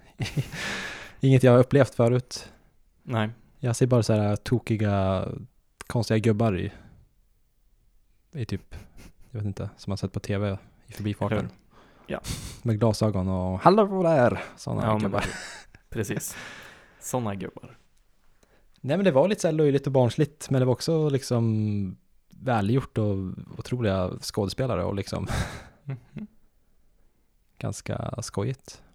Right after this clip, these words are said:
Speaker 2: Ja, men då så.
Speaker 1: Det var liksom både barnsligt och moget på samma gång. I någon så här härlig, eh, konstig blandning.
Speaker 2: Hmm. Det är ju
Speaker 1: Men
Speaker 2: en
Speaker 1: det var
Speaker 2: spännande
Speaker 1: liksom
Speaker 2: balans.
Speaker 1: för, inriktat för tillvuxna,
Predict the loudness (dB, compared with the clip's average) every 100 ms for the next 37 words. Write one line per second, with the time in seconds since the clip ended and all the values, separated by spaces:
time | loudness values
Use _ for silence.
0 | _ _ _ _ _ _ -10 -10 -10 -12
1 | -12 -12 _ _ _ _ _ _ _ _
2 | _ _ _ -8 -4 2 2 4 2 2
3 | -2 -4 -4 _ -16 -16 -20 _ _ _
4 | 2 8 8 8 4 2 0 2 2 0
5 | -4 -20 _ _ _ _ _ _ _ _
6 | _ -12 -10 -10 -10 -6 -6 -4 -6 -6
7 | -6 -6 -10 _ _ -20 -8 -8 -6 -6
8 | -4 -6 -10 _ _ _ _ _ _ _
9 | _ -8 -8 -8 _ _ _ -6 -4 -2
10 | 2 8 12 12 10 4 0 0 2 4
11 | 4 4 -2 -4 -2 0 2 0 -2